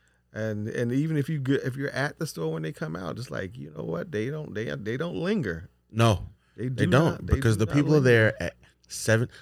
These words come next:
Speaker 2: Like, when I would get there, it was one time I got to work, whenever I did the new releases, I'd have to be to work at six.
Speaker 1: Mm-hmm.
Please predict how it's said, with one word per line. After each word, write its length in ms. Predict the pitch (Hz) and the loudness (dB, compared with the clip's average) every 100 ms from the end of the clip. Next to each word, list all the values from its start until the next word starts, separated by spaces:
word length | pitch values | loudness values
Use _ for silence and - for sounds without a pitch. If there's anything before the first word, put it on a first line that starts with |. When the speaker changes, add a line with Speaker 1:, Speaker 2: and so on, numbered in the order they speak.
| - | 0
Speaker 2:
Like, 200 | 113 104 | 2 2
when 140 | 110 | 0
I 160 | - 123 | 4 6
would 160 | 156 131 | 4 4
get 160 | 127 | 4
there, 360 | - 98 98 98 - _ _ _ _ _ _ _ | 6 4 4 2 -6 _ _ _ _ _ _ _
it 40 | 101 | -2
was 160 | 110 | 2
one 140 | 110 139 | 2 4
time 420 | 139 110 101 101 - - | 4 4 4 0 -4 -2
I 100 | 110 | 2
got 220 | 120 113 | 4 4
to 100 | 117 | 4
work, 280 | 104 98 - | 4 2 -4
whenever 420 | 107 107 107 113 | 0 2 4 4
I 100 | 104 | 4
did 180 | 104 104 | 4 2
the 60 | 95 | 2
new 140 | 104 | 2
releases, 440 | 110 98 90 92 - | 2 2 0 -4 -4
I'd 120 | 92 | 0
have 120 | 104 | 0
to 60 | 104 | 0
be 80 | 104 | -2
to 60 | |
work 140 | 87 78 | -2 -4
at 100 | - | -8
six. 400 | - - - - | -8 -8 -12 -10
Speaker 1:
Mm-hmm. 280 | 120 117 | -6 -4